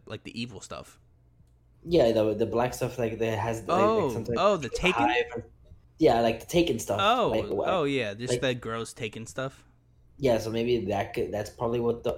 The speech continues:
Speaker 2: uh, what's all that darkness
Speaker 1: Maybe.
Speaker 2: stuff is.
Speaker 1: Hey, maybe.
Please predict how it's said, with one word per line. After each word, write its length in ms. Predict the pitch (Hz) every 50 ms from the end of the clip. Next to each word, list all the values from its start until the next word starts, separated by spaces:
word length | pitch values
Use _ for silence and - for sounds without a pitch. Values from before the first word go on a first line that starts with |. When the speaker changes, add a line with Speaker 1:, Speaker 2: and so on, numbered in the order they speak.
| - -
Speaker 2:
uh, 200 | - 117 117 117
what's 420 | 110 107 - - - - - - - _ _ _ _ _ _ _ _ _ _ _ -
all 140 | - - 113
that 180 | 107 104 101 -
darkness 420 | 104 110 107 - 123 117 113 -
Speaker 1:
Maybe. 400 | 110 123 175 262 311 - 131 139
Speaker 2:
stuff 120 | - -
is. 80 | - - - - - _ _ _ _ _ - - - - _ _ -
Speaker 1:
Hey, 220 | - 143 185 170
maybe. 340 | 113 117 147 156 - - -